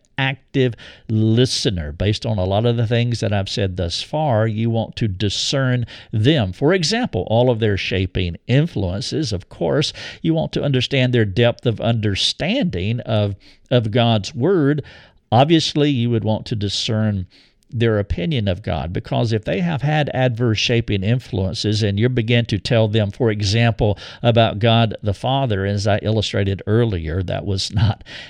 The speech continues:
that was not a happy, a happy thought for me when I first came to God the Father. And so you want to make sure that you are listening well.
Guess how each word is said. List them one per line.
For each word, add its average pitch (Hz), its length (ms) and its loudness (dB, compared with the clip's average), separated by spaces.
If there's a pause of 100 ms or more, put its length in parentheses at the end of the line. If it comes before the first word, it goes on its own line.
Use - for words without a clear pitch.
that 123 140 -2
was 110 180 -2
not 101 160 -2
a 82 60 -4
happy, 98 600 -4 (480)
a 107 60 -4
happy 127 240 4
thought 202 300 -2
for - 160 -4
me 87 260 -2
when 110 180 -2
I 90 120 -2
first - 340 -4
came 131 400 -2
to 87 360 -4 (280)
God 101 420 0
the 101 160 -2
Father. 95 460 -2
And 107 140 -4
so 107 140 -2
you 117 200 -2
want 156 200 -6
to 160 100 -4
make 135 240 -6
sure 95 360 -2
that 110 200 -4
you 107 200 -2
are 107 240 -2
listening 104 800 -2
well. 90 540 -4